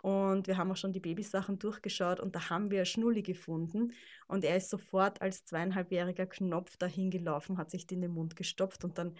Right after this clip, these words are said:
süß halt einfach Baby gespielt und sich hingekuschelt und genuckelt. Und ja, ich weiß das auch von vielen Frauen, dass dann immer so ein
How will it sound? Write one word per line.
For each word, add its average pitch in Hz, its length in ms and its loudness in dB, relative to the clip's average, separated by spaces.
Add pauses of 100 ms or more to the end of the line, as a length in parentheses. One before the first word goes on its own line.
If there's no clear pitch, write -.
(240)
süß 208 440 0
halt 190 120 4
einfach 165 260 -2
Baby 170 300 -2
gespielt 202 420 -2
und 190 100 0
sich - 180 -6
hingekuschelt 175 680 -4
und 190 160 -2
genuckelt. 196 600 2 (320)
Und 269 180 8
ja, 175 240 10
ich 240 100 2
weiß 196 180 6
das 233 160 -2
auch 214 80 2
von 240 200 2
vielen 240 260 2
Frauen, 180 480 2
dass 214 160 -4
dann 214 140 0
immer 208 180 -2
so 208 160 0
ein 190 400 2